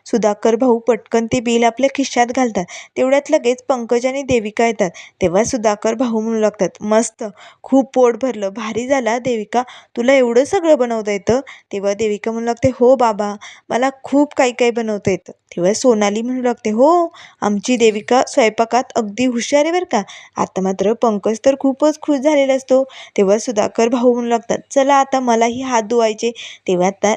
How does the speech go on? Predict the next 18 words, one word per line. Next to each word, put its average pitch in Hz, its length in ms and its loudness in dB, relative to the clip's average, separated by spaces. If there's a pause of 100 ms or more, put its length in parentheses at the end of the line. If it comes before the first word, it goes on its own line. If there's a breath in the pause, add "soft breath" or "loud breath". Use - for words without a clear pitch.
लगेच 226 400 0
देविका 220 360 2
म्हणू 262 180 -4
लागते, 226 280 -2
"चला 285 300 2
बाबा, 254 300 2
मी 254 160 -8
दाखवते 240 580 -2
तुम्हाला." 220 380 -2 (340 loud breath)
असे 190 240 0
म्हणून 220 340 -2
आता 247 220 -2 (200)
ते 269 180 2 (380 loud breath)
आतमध्ये 233 560 2
जातात. 254 320 0 (220)
तर 202 160 0
इकडे 214 320 -2
आता 220 280 0